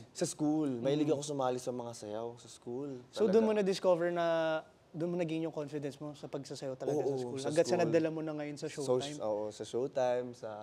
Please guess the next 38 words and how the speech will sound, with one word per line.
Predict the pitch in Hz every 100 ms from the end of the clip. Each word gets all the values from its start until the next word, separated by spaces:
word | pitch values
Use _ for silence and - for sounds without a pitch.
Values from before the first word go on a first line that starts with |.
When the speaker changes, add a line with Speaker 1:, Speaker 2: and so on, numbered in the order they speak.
| 101
Speaker 1:
online, | 123 151 139 117 117 170 165
Speaker 2:
Mhm. | 156
Speaker 1:
sa |
pagti-TikTok, | 135 123 123 131 120 - 143 127
Speaker 2:
Mhm. | 165 156
Speaker 1:
ngayon. | 117 131 127 123 123 123 - -
Speaker 2:
Tapos, | 185 185 208 202 - -
after | 208 - 220
nung | 214
Showtime, | 208 190 180 147 170
ano | 196
naging | 196 170 170 165 160 151
process | 156 139 143 123
mo? | 147 139 - -
Kasi, | 156 185 202 156 -
ano | 202 220
ba | 208
nangyari? | 180 135 131
Nanalo | 139 139 135 135
ka | 160
ba | 226
or | 190 170 160
ano? | 170
Speaker 1:
Ano, | 165 175 143
nakapasok | 139 143 160 160 160 160 160
lang | 170
ako | 165
sa | 165 170
Victory | 151 - 151
Finalist | 143 127 123 123 147 -
eh. | 117 110
Speaker 2:
Mhm. | 165 139 135 151 - -
Speaker 1:
Kasi | 131 160 156 156
nung | 147
time | 143 139 135
na |
yun, | 156
parang, | 143 127 127 127